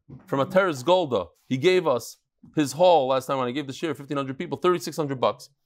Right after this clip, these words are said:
Shimon Fried, they also raised,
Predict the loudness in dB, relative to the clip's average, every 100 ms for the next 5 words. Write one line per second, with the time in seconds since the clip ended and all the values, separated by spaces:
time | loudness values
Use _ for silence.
0 | _ _ _ _ _ _ -20 -20 0 4
1 | 4 4 4 4 4 6 4 4 2 4
2 | 2 0 -4 -10